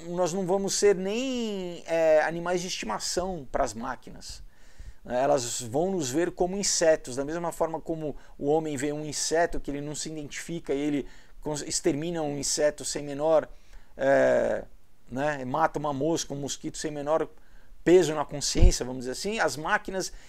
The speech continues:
iriam nos ver como seres tão menores e tão atrasados que eles também basicamente não teriam nenhum problema moral em exterminar o ser humano." Então ele fala, "A única saída exatamente é se a gente criar uma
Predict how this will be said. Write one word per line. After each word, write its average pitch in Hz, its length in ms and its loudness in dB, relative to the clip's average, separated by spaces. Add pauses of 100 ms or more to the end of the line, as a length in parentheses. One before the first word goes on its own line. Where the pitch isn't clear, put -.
(240)
iriam 165 320 4
nos 175 240 0
ver 190 240 6
como 185 220 -4
seres 185 500 2
tão 220 300 2
menores 175 640 4
e 147 60 -8
tão 175 200 -2
atrasados 160 720 4
que 160 300 -4 (560)
eles 165 720 0
também 165 800 0
basicamente 156 540 0
não 160 160 -4
teriam 170 280 0
nenhum 170 280 -4
problema 170 440 0
moral 165 540 6
em 156 80 -6
exterminar 151 520 -4
o 143 60 -2
ser - 200 -2
humano." 147 440 -4 (720)
Então 156 120 2
ele 160 60 4
fala, 170 220 10
"A 170 40 6
única 196 320 2
saída 180 680 2
exatamente 175 540 2
é 170 40 -2
se - 140 -2
a 180 60 2
gente 190 220 -6
criar 175 320 2
uma 180 260 0